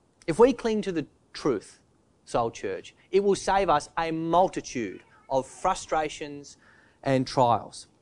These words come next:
And this is where it pays to know the scriptures, it pays to know our creeds and confessions, it pays to know all these things, because when it comes to doctrine, as with all things, there's nothing new under the sun.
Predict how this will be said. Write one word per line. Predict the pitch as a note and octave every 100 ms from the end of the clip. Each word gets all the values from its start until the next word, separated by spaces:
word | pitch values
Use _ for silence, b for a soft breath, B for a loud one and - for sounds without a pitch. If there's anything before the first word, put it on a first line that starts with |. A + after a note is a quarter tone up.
| _ _ _ -
And | G3
this | C4
is | B3
where | B3+ A3+
it |
pays | - G#3 A3
to | -
know | G3 F3+
the |
scriptures, | E3+ - G#3+ - B3 D#4 B B -
it |
pays | - G3 F3+
to |
know | E3+
our | D#3
creeds | - F#3 F#3+ G3+
and | F3 E3
confessions, | D3+ F#3 F#3+ G#3+
it | F#3
pays | - A#3+ C4
to | A#3
know | G#3+
all | G3+
these | F#3 F3+ -
things, | C#3+ A2+ C3+ b b b
because | A3+ B3
when | C4 C4+
it | -
comes | D4 D#4+
to | -
doctrine, | F3+ A#3+ C4+ - C#3+
as | - A3+
with | G#3
all | G#3 A#3
things, | D#3+ D3+
there's | F3
nothing | F3+ B3+ - A3+
new | G3 G3+
under | G3 F3
the | D#3
sun. | - D3